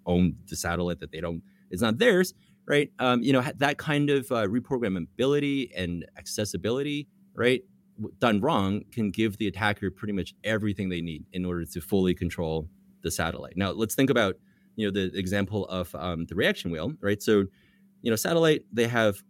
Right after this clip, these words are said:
antennas, solar panel, right? Most of the time, you wanna point your solar panel roughly to the sun and your antenna roughly to the earth, because, uh, that's kind of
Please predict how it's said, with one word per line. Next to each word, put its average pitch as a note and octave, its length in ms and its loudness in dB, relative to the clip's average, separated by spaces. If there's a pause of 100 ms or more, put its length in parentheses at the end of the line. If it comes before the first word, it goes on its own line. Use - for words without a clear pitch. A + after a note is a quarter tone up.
antennas, C3 640 2
solar A2 240 0
panel, G#2+ 460 -2
right? G2 220 2
Most G2+ 260 2
of G2+ 60 -8
the G2 80 -2
time, B2+ 280 2
you G2 120 -2
wanna F#2+ 160 0
point G2 380 -2 (320)
your G2 120 -4
solar B2+ 260 0
panel A#2 300 2
roughly A#2+ 420 0
to A2+ 140 -6
the E2+ 100 -6
sun C#3 440 2
and A2 140 -2
your G#2 80 2
antenna G2+ 340 0
roughly F#2+ 340 -4
to F2 140 -12
the D2+ 180 -14
earth, C3 240 2 (500)
because, G2 380 0
uh, F2+ 340 2
that's F2+ 200 -4
kind G2 240 2
of E2+ 140 0